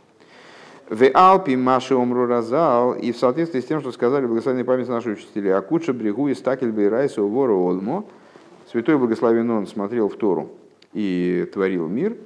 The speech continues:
Муван Шаадраба Иньоним Гамбатейро, Умимена Нимшохим Лейла. Мы с-, можем сказать даже больше, что не то, что Иосиф, э, не то, что,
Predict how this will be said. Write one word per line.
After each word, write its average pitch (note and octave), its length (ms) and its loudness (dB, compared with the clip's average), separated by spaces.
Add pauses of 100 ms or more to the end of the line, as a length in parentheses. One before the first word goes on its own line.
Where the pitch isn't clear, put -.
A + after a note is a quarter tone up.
(300)
Муван G#3+ 500 2
Шаадраба F3 800 2
Иньоним E3 400 -2
Гамбатейро, E3 1080 0
Умимена B2+ 680 0
Нимшохим G3+ 560 -2
Лейла. F3+ 400 2
Мы D3 340 -4
с-, - 160 -14
можем C#3 300 -4
сказать B2+ 340 -2
даже A2+ 240 0
больше, G2+ 540 -4 (480)
что G2 600 0
не G2+ 200 -4
то, C#3+ 140 0
что A2 460 0 (300)
Иосиф, C#3+ 580 -2 (600)
э, G#2+ 540 2
не B2 180 0
то, D#3+ 240 2
что, D3+ 680 2